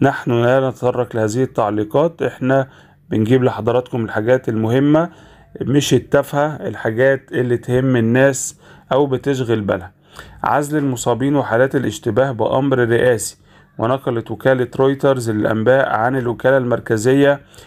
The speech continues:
الكورية لأنباء أن زعيم كوريا الشمالية شدد على ضرورة احتواء الوباء، وعمالين يعملوا إجراءات وقائية واحترازية بشكل دقيق،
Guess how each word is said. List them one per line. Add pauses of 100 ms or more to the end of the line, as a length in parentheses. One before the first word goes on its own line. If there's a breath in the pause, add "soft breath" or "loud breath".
(200 loud breath)
الكورية
لأنباء
أن
زعيم
كوريا
الشمالية
شدد
على
ضرورة
احتواء
الوباء، (460 loud breath)
وعمالين
يعملوا
إجراءات
وقائية
واحترازية
بشكل
دقيق،